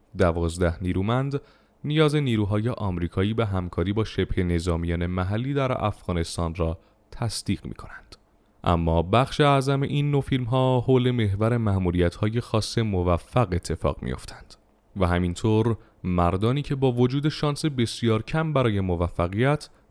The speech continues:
بر مشکلات فائق می‌آیند. مثل برج‌های تجارت جهانی، فیلم‌های ایستوود نیز تمایل دارند که این پیروزی‌ها را در نتیجهٔ اقدامات شجاعانهٔ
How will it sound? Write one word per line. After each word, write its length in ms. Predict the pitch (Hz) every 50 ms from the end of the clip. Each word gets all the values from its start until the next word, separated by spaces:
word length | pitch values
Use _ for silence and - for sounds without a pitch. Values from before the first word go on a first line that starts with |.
| _ 104
بر 220 | 98 92 90 87 87
مشکلات 600 | 90 87 90 - - - - 110 110 117 127 -
فائق 440 | - - - 98 - - 95 -
می‌آیند. 520 | - 76 71 - - - - - - - - - _ _ _ _ _ _
مثل 380 | - 92 90 90 - - - 104
برج‌های 520 | 104 104 101 98 95 - - 98 90 95
تجارت 420 | 90 - 98 87 90 85 85 - -
جهانی، 540 | 85 90 95 90 98 110 123 143 160 170 165 - _ _ _ - -
فیلم‌های 480 | - 156 147 139 131 156 160 160 165
ایستوود 500 | - - 127 - - - - 135 135 127
نیز 180 | 127 120 117 -
تمایل 480 | - 107 95 92 92 95 101 120 131
دارند 300 | 131 131 131 131 131 127
که 120 | - - 123
این 140 | 123 131 123
پیروزی‌ها 540 | - - 98 92 90 85 90 90 95 123
را 240 | 143 156 165 165 160 - - _ - - - 98
در 220 | 95 90 90 87
نتیجهٔ 760 | 90 90 90 90 90 - - 101 92 98 117 123 131 151 151 -
اقدامات 800 | - 101 92 85 87 85 87 85 82 85 90 104 - - 123 123
شجاعانهٔ 840 | - - - 104 92 87 92 90 - - 87 82 85 85 90 95